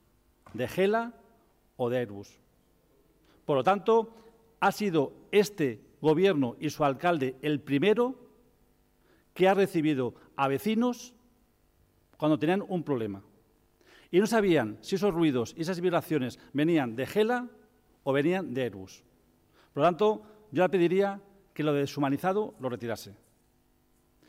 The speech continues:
Porque si hay un equipo que estamos en la calle, que yo recibo a los vecinos todos los miércoles,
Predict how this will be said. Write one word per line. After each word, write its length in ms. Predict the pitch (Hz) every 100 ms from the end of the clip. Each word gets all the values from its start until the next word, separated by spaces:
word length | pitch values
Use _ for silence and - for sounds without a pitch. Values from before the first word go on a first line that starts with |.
| _
Porque 400 | 160 143 156 131 - -
si 100 | 185
hay 60 |
un 60 | 220
equipo 460 | - 180 135 107 - - _
que 100 | 147
estamos 440 | - 180 202 -
en 100 | 151
la 80 | 139
calle, 400 | 127 143 104 101 - _ _ _ _ -
que 160 | 151
yo 120 | 175
recibo 280 | 208 170 208
a 40 | 202
los 80 |
vecinos 380 | 190 180 202 -
todos 140 | 185 185
los 140 | 151
miércoles, 600 | 139 123 110 95 -